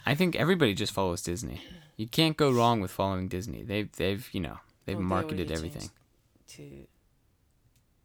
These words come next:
Speaker 2: Christmas.
Speaker 1: Yeah, of
Speaker 2: Yeah,
Speaker 1: course.
Speaker 2: I know, but なんかわかる？イースター。いや、意味わかって、だから、イベント、だから、そんなんやったらクリスマスやん。クリスマスは昔からね、
Speaker 1: Mm-hmm.
Speaker 2: 日本は。
Speaker 1: Mm-hmm.
Speaker 2: でも、クリスマスだけやったのが、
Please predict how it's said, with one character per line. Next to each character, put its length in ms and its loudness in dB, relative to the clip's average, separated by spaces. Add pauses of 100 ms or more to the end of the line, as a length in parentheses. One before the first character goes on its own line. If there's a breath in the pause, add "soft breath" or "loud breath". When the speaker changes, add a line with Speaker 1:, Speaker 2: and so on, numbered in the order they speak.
(880)
Speaker 2:
Christmas. 520 -18 (580 loud breath)
Speaker 1:
Yeah, 200 0 (180)
of 60 -12
Speaker 2:
Yeah, 60 -4
Speaker 1:
course. 160 2
Speaker 2:
I 100 0
know, 140 -2
but 200 -8 (200)
な 120 -2
ん 40 -6
か 80 -8
わ 100 -4
か 100 -2
る？ 160 -4
イ 240 -2
ー 20 -6
ス 160 -6
タ 100 -4
ー。 260 -4 (800)
い 40 -4
や、 60 -10 (200)
意 100 4
味 80 -2
わ 80 0
か 140 -6
っ 100 -8
て、 140 -8
だ 80 -2
か 160 -6
ら、 140 -12
イ 100 -4
ベ 200 -2
ン 100 -6
ト、 180 -4
だ 100 -2
か 60 -2
ら、 60 -2
そ 100 -6
ん 40 -2
な 60 -2
ん 40 -2
や 40 -2
っ 20 -6
た 0 -
ら 60 -8
ク 60 -8
リ 60 -4
ス 100 -10
マ 100 -6
ス 140 -14 (100)
や 100 -16
ん。 20 -20 (160)
ク 80 -6
リ 80 -2
ス 80 -4
マ 80 -2
ス 40 -2
は 40 -2
昔 400 0
か 100 -4
ら 140 -4
ね、 80 -12
Speaker 1:
Mm-hmm. 20 -10
Speaker 2:
日 80 -8
本 120 -6
は。 60 0
Speaker 1:
Mm-hmm. 140 -4 (880 soft breath)
Speaker 2:
で 100 -4
も、 100 -8
ク 120 0
リ 140 6
ス 100 -6
マ 100 -2
ス 120 -8
だ 100 0
け 140 -6
や 100 -2
っ 60 -14
た 100 -14
の 140 -12
が、 260 -4